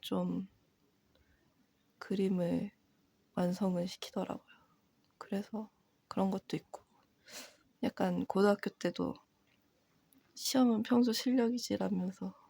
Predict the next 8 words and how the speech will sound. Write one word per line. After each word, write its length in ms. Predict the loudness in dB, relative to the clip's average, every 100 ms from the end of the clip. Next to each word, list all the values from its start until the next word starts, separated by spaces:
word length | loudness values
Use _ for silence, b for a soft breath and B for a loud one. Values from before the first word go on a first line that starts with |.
| _ _ _ _ _ _
벼락치기도 640 | -2 0 0 -2 -4 -2 0
안 100 | 0
했던 240 | -2 -6 -10
편이라 360 | -6 -6 -6 -10 -18 _ _ _ _ _ _ B B B B B B _ 2
그러니까 320 | 2 6 4
벼락치기를 1000 | 6 6 4 2 2 6 6 6 4 2 -2 b b b b b _ _ _ 2
못하던 1900 | 8 8 8 6 8 10 8 8 8 8 8 8 6 4 2 0 -2 -4 -4 -8 _ _ _ _ _ -20 _ _ _ _ _ _ 4
환경이었어요. 840 | 10 10 10 6 2 -4 -4 -6